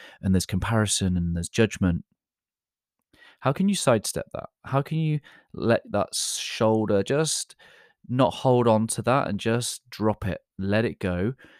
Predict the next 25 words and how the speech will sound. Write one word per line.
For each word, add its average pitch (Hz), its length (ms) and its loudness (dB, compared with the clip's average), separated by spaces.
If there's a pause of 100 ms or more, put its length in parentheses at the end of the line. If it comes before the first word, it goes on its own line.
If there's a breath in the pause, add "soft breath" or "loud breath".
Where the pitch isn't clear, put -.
sidestep 113 680 0
it, 92 140 -4
and 92 120 -6
start - 220 -2
to - 120 -4
observe 92 320 0
it - 80 -12
for 90 160 -8
what 80 160 -8
it - 160 -12
is, - 200 -16 (840)
which 101 140 -10
is 90 300 -2 (720)
that - 120 -8
behind 110 500 -4
a 101 60 -4
man 98 340 -2
who 90 120 -4
thinks - 420 -6
he 104 240 -4
is 92 120 -2
everything - 540 -10 (1500)
is 92 120 -2
a 87 80 -2
fear - 500 -4